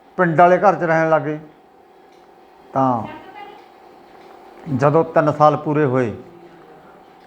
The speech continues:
ਤਾਂ ਅਚਾਨਕ ਮੁੰਡਾ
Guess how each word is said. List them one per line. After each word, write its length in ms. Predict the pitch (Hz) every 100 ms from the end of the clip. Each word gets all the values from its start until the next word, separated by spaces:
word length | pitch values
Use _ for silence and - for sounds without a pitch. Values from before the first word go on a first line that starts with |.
| -
ਤਾਂ 140 | 156 160
ਅਚਾਨਕ 600 | 160 175 170 170 160 120 101 - - - - - _ _
ਮੁੰਡਾ 580 | 131 147 143 165 139 120